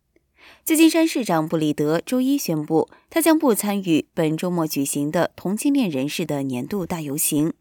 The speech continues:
今年是旧金山同性恋群体第五十二届的年度大游行，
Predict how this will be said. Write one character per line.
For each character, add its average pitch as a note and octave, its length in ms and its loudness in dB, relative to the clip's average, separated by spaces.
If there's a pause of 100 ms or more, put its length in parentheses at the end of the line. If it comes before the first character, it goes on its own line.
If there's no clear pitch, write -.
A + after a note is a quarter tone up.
(680)
今 G3 160 4
年 F3 180 4
是 E3+ 220 2
旧 F#3 100 -2
金 G3 140 -2
山 G3+ 200 -2
同 D#3 240 -6
性 A#3 160 -4
恋 G3 160 0
群 D#3+ 220 -2
体 D#3 240 -2 (240)
第 D4+ 140 6
五 F3+ 200 0
十 G#3+ 200 -2
二 C#4 200 0
届 D#3+ 240 0
的 D3 260 0
年 D3 220 -2
度 G3 220 -2
大 D3+ 160 -8
游 D3 160 0
行， D3+ 320 0